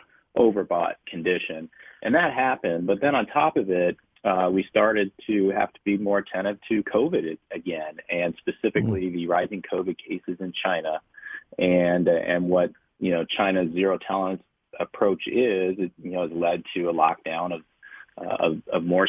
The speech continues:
Speaker 1: cities there, uh, namely Shenzhen, which is home to about close to eighteen million people. And, uh, you know, that basically, um, conveyed a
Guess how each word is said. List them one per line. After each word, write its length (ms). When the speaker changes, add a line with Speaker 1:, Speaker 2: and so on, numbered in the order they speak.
Speaker 1:
cities 320
there, 440
uh, 140
namely 500
Shenzhen, 680
which 200
is 220
home 300
to 100
about 320
close 200
to 180
eighteen 320
million 280
people. 480
And, 640
uh, 380
you 160
know, 120
that 280
basically, 840
um, 800
conveyed 520
a 80